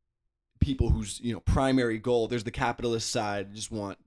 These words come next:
you know, to rise up in this game. And there's also, I, I wanna be recognized as an innovator. I wanna be creative. I wanna do things in a, in a new way. So things, uh, perspectives are, are much more in the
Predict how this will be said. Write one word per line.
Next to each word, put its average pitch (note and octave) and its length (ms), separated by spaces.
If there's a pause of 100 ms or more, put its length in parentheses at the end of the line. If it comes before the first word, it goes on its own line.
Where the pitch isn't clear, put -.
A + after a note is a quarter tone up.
(120)
you A2+ 100
know, F2 100
to - 140
rise G#2+ 420
up A2 180
in G#2+ 60
this G#2 160
game. A#2 420 (220)
And A#2+ 100
there's A#2+ 120
also, A#2 480
I, F#2+ 180
I A2+ 140
wanna A#2+ 180
be A#2 80
recognized A2 560
as A2+ 120
an A2+ 80
innovator. G#2+ 520
I A2 80
wanna A2+ 200
be G#2+ 220
creative. A#2+ 320
I A2+ 60
wanna A2+ 160
do A#2+ 200
things A2+ 300
in G#2+ 140
a, - 100
in A#2 100
a G#2+ 60
new A2+ 340
way. G#2 480 (300)
So A#2 580 (840)
things, D3+ 720 (420)
uh, A#2+ 80 (140)
perspectives C3+ 960
are, A#2+ 220 (280)
are A#2+ 140
much B2 260
more B2 220
in A2+ 140
the G2+ 200